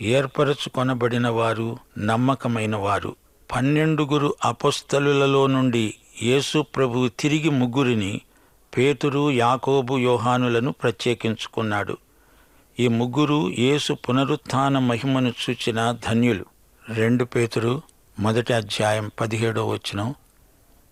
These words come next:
"ఆయన మాహాత్మ్యమును మేము కన్నులారా చూచాము" అంటున్నాడు పేతురు. వీరు ముగ్గురు, పేతురు, యాకోబు, యోహాను. వీరు మాత్రమే యేసు రూపాంతర మహిమను చూచినవారు.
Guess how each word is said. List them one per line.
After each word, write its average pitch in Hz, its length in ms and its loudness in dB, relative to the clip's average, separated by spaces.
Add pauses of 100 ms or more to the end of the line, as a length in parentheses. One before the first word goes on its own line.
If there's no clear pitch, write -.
(140)
"ఆయన 110 360 0
మాహాత్మ్యమును 131 1080 0 (600)
మేము 120 260 2
కన్నులారా 131 800 2 (180)
చూచాము" 120 680 -2 (460)
అంటున్నాడు 117 560 0
పేతురు. 107 540 -4 (880)
వీరు 120 260 2
ముగ్గురు, 110 640 0 (680)
పేతురు, 127 560 0
యాకోబు, 117 680 0
యోహాను. 101 600 -2 (840)
వీరు 131 280 2
మాత్రమే 135 580 2
యేసు 131 540 0
రూపాంతర 127 800 0
మహిమను 123 520 0 (140)
చూచినవారు. 104 680 -2